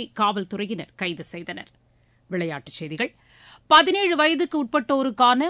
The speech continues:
உலக மல்யுத்த சாம்பியன் போட்டியில் இந்தியாவின் சித்தேந்தர் தங்கப்பதக்கம் வென்றார். கிரீஸின் ஏதென்ஸில் நடைபெற்ற இப்போட்டியின் ஆடவர் அறுபது கிலோ எடைப்பிரிவில் அவர் இப்பதக்கத்தை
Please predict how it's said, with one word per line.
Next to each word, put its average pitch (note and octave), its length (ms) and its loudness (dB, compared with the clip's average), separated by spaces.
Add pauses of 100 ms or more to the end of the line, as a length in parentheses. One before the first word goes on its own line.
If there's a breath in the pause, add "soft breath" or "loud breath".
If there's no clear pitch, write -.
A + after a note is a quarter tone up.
(160)
உலக C#4+ 340 0
மல்யுத்த A#3+ 520 0
சாம்பியன் A3+ 520 0
போட்டியில் A#3+ 460 -2
இந்தியாவின் A3+ 560 -2
சித்தேந்தர் A#3+ 520 -2 (180)
தங்கப்பதக்கம் D#3+ 600 -6
வென்றார். E3 300 -10 (440 loud breath)
கிரீஸின் C4 460 0 (140)
ஏதென்ஸில் B3 560 0
நடைபெற்ற A3 480 -2
இப்போட்டியின் G#3+ 640 -4 (140)
ஆடவர் B3+ 420 2 (100)
அறுபது B3 340 -2
கிலோ A3 200 -2 (140)
எடைப்பிரிவில் G#3 500 -4 (300 loud breath)
அவர் F3+ 220 -2
இப்பதக்கத்தை G3 640 -6